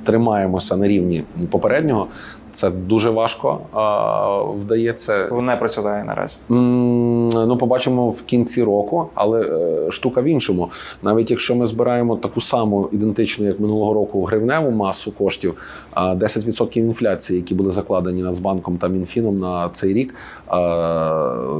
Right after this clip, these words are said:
Speaker 1: сплюс-,
Speaker 2: Ну,
Speaker 1: ну, вони
Speaker 2: зрозуміло.
Speaker 1: сплюснули, е, з-, з-, купівельну спроможність цієї гривневої маси. Тому нам цей геп треба перекривати, і перекривати ми його можемо виключно, е, зростанням валютних надходжень.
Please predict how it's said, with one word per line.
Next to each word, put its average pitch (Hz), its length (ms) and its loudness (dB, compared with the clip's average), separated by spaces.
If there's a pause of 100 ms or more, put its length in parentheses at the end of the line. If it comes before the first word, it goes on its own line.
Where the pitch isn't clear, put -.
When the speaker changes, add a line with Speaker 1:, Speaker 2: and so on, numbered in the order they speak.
Speaker 1:
сплюс-, 120 520 0
Speaker 2:
Ну, 117 180 0
Speaker 1:
ну, 120 120 2
вони 113 180 2
Speaker 2:
зрозуміло. - 20 2
Speaker 1:
сплюснули, 117 600 0 (180)
е, 98 40 2
з-, 95 160 -6 (300)
з-, - 120 -8 (280)
купівельну 120 640 2
спроможність 107 560 0 (340)
цієї 95 280 0
гривневої 95 400 0
маси. 78 300 -4
Тому 107 360 0
нам 107 180 0
цей 101 180 0
геп 104 240 0
треба 101 220 2
перекривати, 104 920 0
і 95 200 0
перекривати 98 560 0
ми 98 120 2
його 95 140 0
можемо 95 320 -2
виключно, 92 560 -4 (340)
е, 87 40 0 (340)
зростанням 92 500 -2
валютних 92 320 0
надходжень. 71 400 -4